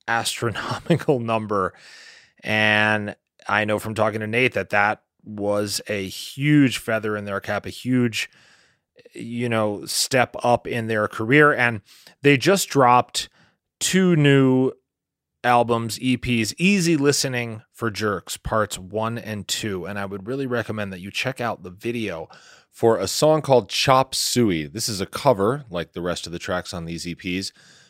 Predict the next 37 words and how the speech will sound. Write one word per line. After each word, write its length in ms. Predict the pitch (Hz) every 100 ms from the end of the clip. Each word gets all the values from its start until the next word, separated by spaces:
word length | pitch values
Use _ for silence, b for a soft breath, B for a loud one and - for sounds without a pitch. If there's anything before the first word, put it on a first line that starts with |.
| b
But 100 | 104
the 180 | 110 -
originality 960 | 104 107 165 156 147 139 135 127 131
of 160 | 98 101
this 180 | 110 -
song, 420 | - 104 104 92
the 100 | 90
sound, 720 | - - 113 113 113 110 104
the 80 | 92
way 160 | 92 92
the 100 | 85
band 260 | 92 90
presents 360 | 90 90 98 -
it, 80 | -
and 120 | 85
the 80 | 82
video 380 | 95 98 95
are 160 | 82 85
just 240 | 85 82
over 260 | - 85 80
the 100 | 78
top. 420 | - 110 104 - _ b b b
And 160 | b 113
that 140 | 175
video's 280 | 180 165 147
already 200 | 143 135
got 220 | 123 113
over 360 | - 120 107 101
six 480 | - - 156 - -
hundred 400 | 123 113 107 -
thousand 500 | 90 90 92 85 80
views 540 | 80 82 76 71 -
in 140 | 60 71
just 320 | 82 76 -
a 40 |
few 300 | - - 76
weeks. 500 | 73 107 110 - -